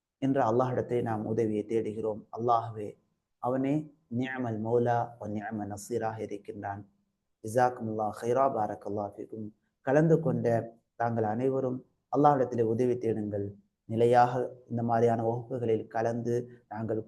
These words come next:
குறிப்பெடுத்து வாழ்க்கையில் செயல்படுத்த, பிள்ளைகளுக்கு கற்றுக் கொடுக்க, யா அல்லாஹ், எங்களுக்கு நீ தௌஃபீக்கை கொடு. இந்த மாதிரியான பாடங்கள் உண்மையிலேயே தௌஃபீக்கும் அல்லாஹ்வுடைய உதவியின் மூலமாகத்தான் கிடைக்கிறது. நாம சில தினங்களுக்கு முன்னால் பார்க்கிறோம்,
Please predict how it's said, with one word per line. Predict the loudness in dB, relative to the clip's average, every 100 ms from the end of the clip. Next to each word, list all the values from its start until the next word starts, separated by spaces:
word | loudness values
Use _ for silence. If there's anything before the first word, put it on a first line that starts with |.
| -2
குறிப்பெடுத்து | -2 0 -2 -2 0 -2 -2 -6 _
வாழ்க்கையில் | -4 -2 -2 -2 -4 -2
செயல்படுத்த, | -2 -2 0 -2 0 -2 -2 -6 _
பிள்ளைகளுக்கு | -4 0 2 2 0 -2
கற்றுக் | -4 -2 -2 0
கொடுக்க, | 0 0 0
யா | 0 0
அல்லாஹ், | 0 2 2
எங்களுக்கு | 2 0 -2
நீ | -6
தௌஃபீக்கை | -2 -4 -4 -10 -10 -12
கொடு. | -12 -14 -14 -16 _ _ _ _
இந்த | 0 4
மாதிரியான | 4 6 4 2
பாடங்கள் | 4 6 4 0 -2 -2 -6 _ _ _
உண்மையிலேயே | 0 6 8 8 6
தௌஃபீக்கும் | 6 6 6 2 4 0 0
அல்லாஹ்வுடைய | 2 6 6 6 2
உதவியின் | 2 2 0
மூலமாகத்தான் | 0 0 0 -2 -6 -4
கிடைக்கிறது. | -8 -4 -6 -4 -8 -10 _ _ _ _
நாம | -2 0 0 -4 -8 _
சில | -6 -2
தினங்களுக்கு | 0 0 2 0 -2 -6
முன்னால் | -2 0 0
பார்க்கிறோம், | 2 0 2 -4 -6 -6